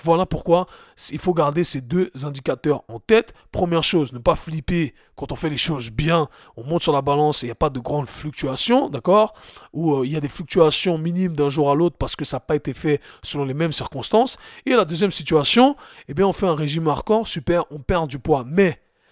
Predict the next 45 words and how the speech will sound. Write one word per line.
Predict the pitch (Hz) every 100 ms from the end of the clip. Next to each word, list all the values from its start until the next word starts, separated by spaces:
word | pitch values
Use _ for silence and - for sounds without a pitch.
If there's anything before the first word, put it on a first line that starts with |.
| _ _
est-ce | 226 220 -
que | 214 185 - _
on | 139
est |
en | 147
train | 135 151
de |
perdre | 143 160 127
plus | 190 160
de | 147
muscles ? | 175 277 - -
Est-ce | -
que | -
notre | 196 156
pourcentage | - - 156 170
de | 143
masse | 139 151 135
grasse | 151 165 - - -
a | - -
augmenté | 151 156 156 180 180 180 _
lorsqu'on | 143 147 - 131
perd | 160 139
du | 131
poids ? | 127
C'est | 110 -
ce |
qu'on | -
appelle | 147 - 170
en | 143 131
anglais | 131 156 147
le | 147 165 -
skinny | - - - 196 165 165
fat, | - 170 110 -
ok ? | - 160 175 - -
Donc | 117 -
oui, | 214 240
t'es | 151
devenu | 143 143 180 -
skinny, | - - 196 175 190 - _
mais | 147 170 185 -
ton | 139
pourcentage | - - 147 165
de | 135
masse | 135 143 127 117
grasse | - 151 -